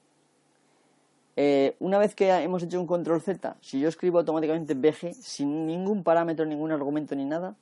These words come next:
solamente B G, lo que hace es, eh, poner ese tra-, el último trabajo que, del que estamos hablando, de que hemos ejecutado, a funcionar en el segundo plano. Pero va a seguir avanzando el tiempo, en, eh, haciendo sus cosas en segundo plano.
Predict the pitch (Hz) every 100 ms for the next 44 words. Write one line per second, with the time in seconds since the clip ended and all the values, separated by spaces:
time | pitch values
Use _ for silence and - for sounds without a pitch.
0 | _ 156 160 151 135 139 165 185 _ _
1 | _ _ _ _ _ - 147 143 190 190
2 | 202 214 - - _ _ 127 127 123 117
3 | 110 110 98 98 - _ _ _ _ _
4 | _ _ 147 175 202 - _ _ - -
5 | 190 160 113 156 175 185 180 156 151 156
6 | 139 - 135 127 135 143 139 131 131 143
7 | 175 151 110 - 135 - - 123 147 160
8 | 208 _ _ _ _ - 143 151 139 151
9 | 170 170 147 143 127 - 104 - _ _
10 | _ _ _ _ _ _ _ _ _ _
11 | _ _ - 135 160 185 160 147 135 123
12 | 127 123 117 143 147 147 196 - 120 117
13 | - 107 117 117 117 143 139 127 - 170
14 | 156 120 - 113 104 - -